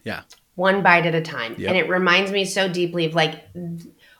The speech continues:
Speaker 2: where we are now to where we wanna be can be so overwhelming that we get paralyzed and we don't take action. We don't do anything. You gotta just step,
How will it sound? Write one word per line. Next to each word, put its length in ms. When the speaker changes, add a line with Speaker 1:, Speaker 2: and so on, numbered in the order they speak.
Speaker 2:
where 480
we 140
are 140
now 220
to 120
where 220
we 80
wanna 260
be 160
can 140
be 100
so 640
overwhelming 760
that 200
we 80
get 320
paralyzed 600
and 160
we 120
don't 440
take 240
action. 340
We 80
don't 180
do 120
anything. 480
You 140
gotta 240
just 220
step, 300